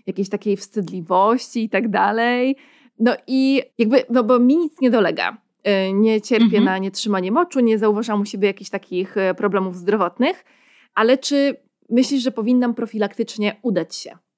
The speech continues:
Speaker 1: do, e, fizjoterapeutki? I twoim zadaniem jest jakoś mnie do tego przekonać, tak normalnie po prostu. Co byś mi powiedziała?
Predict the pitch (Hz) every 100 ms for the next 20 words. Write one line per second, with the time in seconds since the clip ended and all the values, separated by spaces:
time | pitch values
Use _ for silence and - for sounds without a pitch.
0 | _ 190 185 175 170 - 170 170 165 170
1 | 180 202 190 180 175 170 302 403 - _
2 | _ _ - 220 - _ _ - 226 233
3 | 214 208 202 254 269 226 240 - _ _
4 | - 175 180 202 196 185 185 180 185 190
5 | 202 _ _ _ - 427 226 165 175 -
6 | 302 - 539 508 226 180 - 185 - -
7 | - - 208 _ _ _ _ _ _ _
8 | - 247 240 202 190 165 - - -